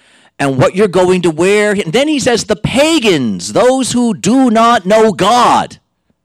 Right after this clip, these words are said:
seek these things." In other words, that's what they work for. Because the only point they see is, "How do I get by for another day?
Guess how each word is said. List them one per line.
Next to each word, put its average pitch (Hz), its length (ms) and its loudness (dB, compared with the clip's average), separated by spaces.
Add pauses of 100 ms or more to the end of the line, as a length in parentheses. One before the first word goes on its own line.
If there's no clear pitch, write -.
(520)
seek - 600 -6
these 135 540 -6
things." 107 640 -6 (760)
In 165 160 -4
other 254 260 2
words, 220 380 0
that's 220 360 -4
what 240 220 -4
they 262 160 0
work 285 380 0
for. 240 540 -4 (1300)
Because 202 460 -4
the 185 220 -6
only 233 360 0
point 208 460 -8
they 180 180 -4
see 214 520 -4
is, 127 140 -6
"How 202 260 -6
do 180 160 -4
I 170 260 -6
get 165 340 -10
by 151 360 -2
for 139 280 -8
another 127 380 -6
day? 92 560 -8